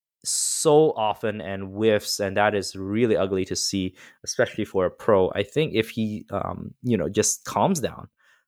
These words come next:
I, I get it. E G C is a very go, go, go team. Revenge, Shiden, Jojo Pyun, they all just go forward fr-, uh,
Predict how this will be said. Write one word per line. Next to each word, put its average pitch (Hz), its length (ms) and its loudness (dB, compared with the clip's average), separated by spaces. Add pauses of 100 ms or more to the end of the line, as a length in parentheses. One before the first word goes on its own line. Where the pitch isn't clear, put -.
(140)
I, 156 260 -6
I 156 100 -2
get 151 280 -2
it. 123 140 -18
E 165 140 -10
G 359 120 -4
C 302 160 0
is 156 120 0
a 135 60 2
very 131 280 4
go, 113 180 6
go, 107 140 4
go 104 180 4
team. 101 380 -2
Revenge, 160 640 0
Shiden, 180 840 0
Jojo 165 420 4
Pyun, 180 500 2
they 107 240 4
all 156 340 4
just 135 280 -2
go 101 140 2
forward 135 540 2
fr-, - 300 -14 (680)
uh, 85 280 -4